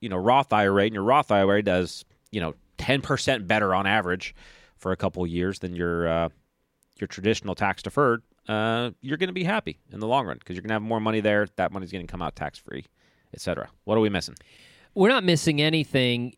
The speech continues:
Speaker 2: You, uh, eloquently discussed the pros and cons. I think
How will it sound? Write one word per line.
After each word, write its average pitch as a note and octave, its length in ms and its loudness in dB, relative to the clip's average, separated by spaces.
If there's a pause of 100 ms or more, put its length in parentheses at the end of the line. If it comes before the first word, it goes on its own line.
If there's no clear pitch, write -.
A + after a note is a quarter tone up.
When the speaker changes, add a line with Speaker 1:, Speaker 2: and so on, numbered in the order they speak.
Speaker 2:
You, C#3+ 680 8 (480)
uh, C3+ 460 2 (360)
eloquently D3 800 2
discussed B2+ 880 0
the B2+ 460 4
pros C#3 320 4
and B2+ 120 -2
cons. C3 680 0 (160)
I C3 200 0
think - 640 -2